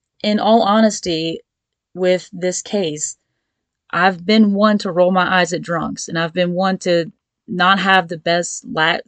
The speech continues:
like, the best sense of pity on these people going through withdrawal because, you know, in my mind, it's, "Oh, well, they have, you know, they don't have enough control."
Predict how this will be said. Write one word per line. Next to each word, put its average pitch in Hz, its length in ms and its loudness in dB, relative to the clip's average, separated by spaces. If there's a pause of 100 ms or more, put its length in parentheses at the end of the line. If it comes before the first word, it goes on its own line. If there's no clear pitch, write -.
like, 165 200 -6 (560)
the 180 220 -6
best 190 320 0
sense 190 200 -4
of 170 220 -8
pity 175 440 2
on 175 240 -4
these 175 160 -6
people 175 260 -4
going 196 320 2
through 165 180 -4
withdrawal 160 300 -4
because, 170 560 -4 (120)
you 170 120 -8
know, 160 160 -2
in 160 100 -4
my 170 120 -2
mind, 160 300 -4
it's, - 160 -12 (460)
"Oh, 165 160 -4
well, 156 140 -2
they 175 80 0
have, 175 260 -2 (140)
you 160 100 -6
know, 156 120 -6
they 160 100 -6
don't 175 140 -4
have 180 180 -2
enough 185 240 -2
control." 180 580 2